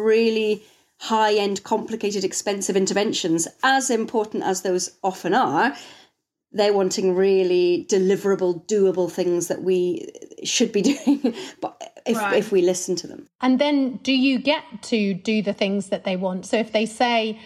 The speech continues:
Speaker 2: obviously having a room to themselves in a prison on visits is probably impossible. So how do you manage
Speaker 1: Yeah.
Speaker 2: that?
Speaker 1: So that is a really good question, Edwina, because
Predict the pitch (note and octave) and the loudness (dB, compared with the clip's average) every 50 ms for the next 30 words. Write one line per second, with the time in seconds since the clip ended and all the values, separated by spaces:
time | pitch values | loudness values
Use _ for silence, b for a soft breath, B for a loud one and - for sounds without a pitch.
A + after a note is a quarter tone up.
0 | B B B - A3+ G#3 A#3+ A#3 - A#3 G#3+ G3 F#3+ G#3+ A3 G3 G3 G3 F#3+ F#3 | B B B -2 -2 0 -2 0 0 0 0 2 0 0 -2 -2 -2 -2 -2 -2
1 | F#3+ - A3 F#3 G#3 A3 G#3 G#3 G3+ - F#3+ G3 G3+ F#3+ - G#3+ F#3+ F#3+ F#3 - | -4 -6 -6 -2 0 0 0 0 0 -2 -4 -4 -4 -2 0 0 0 0 -2 -4
2 | F#3+ F#3+ F#3 - B3 A3+ G3 F#3+ F#3 F#3 F#3 F3+ A3 G#3 F3+ F3 - C#3+ - F3+ | -6 -6 -4 -2 -2 -2 -2 -2 -4 -4 -2 -2 -4 -4 -4 -6 -8 -8 -6 -6
3 | F3 F#3 - - - G#3+ F#3+ F3 F#3 F3 F3+ F#3 F3+ A3 G#3+ G#3+ - - - F#3 | -6 -8 -10 -4 -2 -2 -2 -2 -4 -6 -6 -4 -2 -2 -4 -4 -6 -14 -14 -12
4 | - - - - F#3+ - - - G3 A3+ A3+ G#3+ A3 A3 G#3+ G#3+ G#3+ G#3 G#3+ - | -12 -12 -12 -12 -14 -12 -8 -4 -2 -2 -2 -2 -2 -2 0 0 0 0 0 0
5 | A3 G#3 F#3+ - - - - - _ _ - - - - C4 A#3 B3+ C#4+ D4+ C4+ | 0 -2 -2 -4 -8 -12 -16 -20 _ _ -18 -10 -2 0 2 4 4 2 2 2
6 | C4 D#4 D4 C#4+ B3 B3 B3 C4 C4 C4 B3 A#3+ A#3 G#3 G#3 - G#3 G3 - G#3 | 0 0 0 0 0 0 0 0 2 2 2 2 0 0 -2 -2 -4 -2 -2 -2
7 | F#3 E3 F#3 F#3 E3+ F3+ E3+ F3+ - - G3+ G3 | 0 0 2 2 2 2 0 0 0 -2 -2 -2